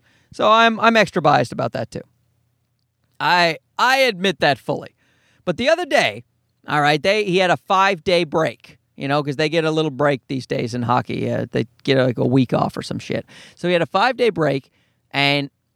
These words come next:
he was vacationing in Quebec with his girlfriend. And nice to hear he has a girlfriend, you know? He seemed really serious to me, like he didn't have time for love.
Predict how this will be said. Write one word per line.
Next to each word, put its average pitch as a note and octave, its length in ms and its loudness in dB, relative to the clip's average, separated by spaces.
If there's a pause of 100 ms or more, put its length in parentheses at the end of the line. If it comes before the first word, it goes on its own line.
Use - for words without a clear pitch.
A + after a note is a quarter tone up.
(120)
he D#3 160 2
was E3+ 220 -2
vacationing D#3 880 -2 (140)
in C#3+ 140 -6
Quebec C#3+ 500 0
with C#3 120 -4
his C#3+ 160 -4
girlfriend. - 680 -4 (380)
And A2+ 400 -4 (120)
nice A#3+ 200 0
to C4 60 -6
hear C4 120 0
he C4 60 0
has B3+ 120 0
a C4 40 -10
girlfriend, G#3 480 -4 (140)
you E3 140 -4
know? A3+ 240 -2 (200)
He G#3+ 120 -2
seemed A#3+ 280 2
really A3+ 220 6
serious F#3 480 2
to - 80 -4
me, B2+ 140 0
like C3 160 -2
he E3+ 80 -4
didn't D#3 180 -2
have D#3+ 180 -2
time D3 460 0
for C#3 160 -4
love. C3+ 480 2